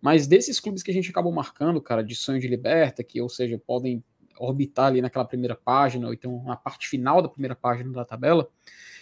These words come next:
é natural que a gente veja com estranheza o Corinthians não estar presente nesse atual momento,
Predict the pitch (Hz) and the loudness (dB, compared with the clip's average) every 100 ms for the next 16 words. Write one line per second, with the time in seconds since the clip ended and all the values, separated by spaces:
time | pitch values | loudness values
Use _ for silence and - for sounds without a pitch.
0 | - - 156 196 220 180 208 208 185 208 | -4 2 4 4 4 4 4 0 -2 -4
1 | - 202 202 190 175 160 143 127 117 117 | -6 -4 -2 0 2 2 2 0 -4 -6
2 | 135 151 180 190 - 196 190 160 175 180 | -2 -2 -2 -4 -2 0 2 4 2 2
3 | 202 208 202 _ _ _ - 320 320 330 | 0 -2 -6 _ _ _ -4 0 2 4
4 | 320 156 147 147 139 135 123 - 180 165 | 4 2 0 0 -2 -4 -8 -2 2 2
5 | 208 226 135 - - - 135 143 - 139 | 0 -4 -6 -8 -14 -8 -6 -6 -8 -4
6 | 139 123 131 175 147 135 131 123 127 117 | -2 0 -2 -6 -6 -6 -4 -4 -4 -4
7 | 120 165 - | -4 -6 -10